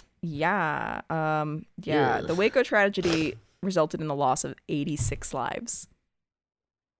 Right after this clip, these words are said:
Speaker 2: Lots of children.
Speaker 1: Yeah. Um,
Speaker 2: Yeah.
Speaker 1: but, so, yeah. So the character of Benjamin Cyrus was inspired by, loosely based on, David Koresh. He was the leader of the Branch Davidians. And also, he,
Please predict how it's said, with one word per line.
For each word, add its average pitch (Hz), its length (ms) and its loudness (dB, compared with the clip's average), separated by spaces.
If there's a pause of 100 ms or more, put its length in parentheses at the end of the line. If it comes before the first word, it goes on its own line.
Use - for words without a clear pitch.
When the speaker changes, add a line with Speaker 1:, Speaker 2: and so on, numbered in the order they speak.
(800)
Speaker 2:
Lots 202 240 6
of 175 60 0
children. 160 420 6 (480)
Speaker 1:
Yeah. 175 320 -2 (440)
Um, 156 520 4 (200)
Speaker 2:
Yeah. 160 140 2 (640)
Speaker 1:
but, 196 320 6 (120)
so, 233 160 2
yeah. 185 300 6
So 185 280 6
the 180 100 0
character 226 560 2
of 196 100 0
Benjamin 175 340 0
Cyrus 151 520 2
was 147 160 -2
inspired 160 400 2
by, 147 280 4
loosely 151 300 -4
based 143 260 -4
on, 143 400 0 (100)
David - 260 -4
Koresh. 156 580 0 (440)
He 160 140 2
was 143 140 -2
the 117 100 -2
leader 180 340 2
of 214 120 -2
the 185 60 4
Branch 165 280 2
Davidians. 156 720 0 (420)
And 143 400 2
also, 151 720 4
he, - 240 0